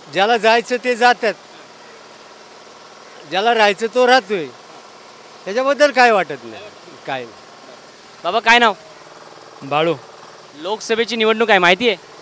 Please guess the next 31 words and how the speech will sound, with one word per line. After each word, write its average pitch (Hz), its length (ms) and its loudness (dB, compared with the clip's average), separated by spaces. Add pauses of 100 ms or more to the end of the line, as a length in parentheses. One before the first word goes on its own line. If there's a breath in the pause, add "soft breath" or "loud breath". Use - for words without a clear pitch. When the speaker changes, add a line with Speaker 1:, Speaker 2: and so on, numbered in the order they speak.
Speaker 3:
हो. 160 240 -2 (240)
Speaker 2:
आताचे 202 360 -6
खासदार 190 320 4
कोण 226 120 4
आहेत? 196 100 4 (680)
Speaker 3:
अमोल 180 260 2
कोल्हे 180 360 0 (540)
आणि 151 220 -6 (400)
हे 147 400 0 (600)
आढळराव. 156 380 2
Speaker 2:
आताचे 233 520 -2
विद्यमान 254 420 2
खासदार, 233 280 2 (140)
खासदार 190 260 2
कोण 165 140 -2
आहेत? - 280 -14
Speaker 3:
आता 170 260 0
विद्या-, 208 400 2 (400)
आ-, 156 120 -8 (100)
आता 175 280 2
आढळराव 196 600 6
आहेत. 131 100 -10 (760)
आत-, 151 440 -16 (800)
Speaker 2:
तुमचं 214 240 0
मत 233 200 2
कुणाला? 165 260 -2 (360)
Speaker 3:
आमचं 175 280 -4
मत 202 280 0
अमोलला. 185 460 4
Speaker 2:
का 202 420 -14
बरं? 170 200 -4